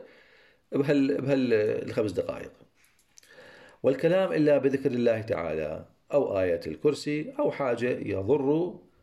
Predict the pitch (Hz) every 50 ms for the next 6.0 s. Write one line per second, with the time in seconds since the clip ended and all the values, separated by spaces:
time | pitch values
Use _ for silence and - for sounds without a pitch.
0 | _ _ 170 151 127 - 113 101 95 101 110 104 113 127 - 156 139 139 - -
1 | - - 160 151 151 143 135 - - 120 120 - - - - - - 127 127 -
2 | - 131 123 113 98 - - - 135 127 127 135 - - 123 117 - - - -
3 | 131 127 135 139 - - - - _ _ _ _ _ _ _ _ _ - - -
4 | 131 123 107 117 120 120 - - - - - - - - - 156 151 156 151 143
5 | 131 127 127 135 120 - 127 110 135 147 135 131 131 - 135 139 175 208 208